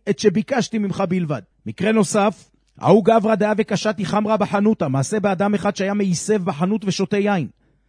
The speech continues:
עתה היא האיתתה, באה אישה אחת ואמרה לי,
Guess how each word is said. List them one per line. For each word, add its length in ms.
עתה 220
היא 160
האיתתה, 540
באה 120
אישה 320
אחת 280
ואמרה 340
לי, 160